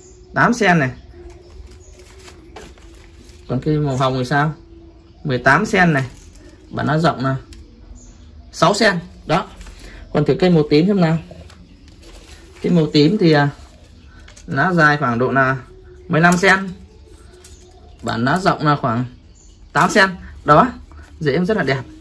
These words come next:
Không phải cây nào cũng như cây nào các bạn nhé. Cũng có cây đẹp, cũng có cây xấu, cũng có cây màu này, cây màu khác. Dễ.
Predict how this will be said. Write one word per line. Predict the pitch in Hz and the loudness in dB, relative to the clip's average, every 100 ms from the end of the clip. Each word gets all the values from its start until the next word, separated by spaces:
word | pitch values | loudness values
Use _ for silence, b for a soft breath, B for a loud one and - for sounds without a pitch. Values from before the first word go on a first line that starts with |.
| B B B B | B B B B
Không | 247 | 4
phải | 240 - | 4 4
cây | 214 208 | 2 4
nào | 175 160 | 4 4
cũng | 160 202 | -2 -2
như | 220 | -2
cây | 208 | 0
nào | 190 160 143 - | 2 0 0 -6
các | 180 | -2
bạn | 147 | 0
nhé. | 214 - - b b - | -2 -4 -14 b b -4
Cũng | 208 | 0
có | 214 | 2
cây | 190 170 | 2 4
đẹp, | 147 147 - | 4 2 -2
cũng | 208 | -2
có | 233 | 0
cây | 233 190 | 2 2
xấu, | 185 202 339 - - - b b b - | 2 2 0 -6 -18 -20 b b b -2
cũng | 220 | 2
có | 240 | 2
cây | 233 208 | 2 2
màu | 170 160 | 2 2
này, | 151 151 | 2 2
cây | 180 | 0
màu | 147 | 0
khác. | 233 311 - _ _ _ _ - - - - - - - - - 117 - - - - - - - | 0 0 -4 _ _ _ _ -20 -20 -20 -20 -20 -20 -20 -20 -14 -14 -16 -20 -20 -20 -20 -20 -14
Dễ. | 120 123 147 | -6 -2 -2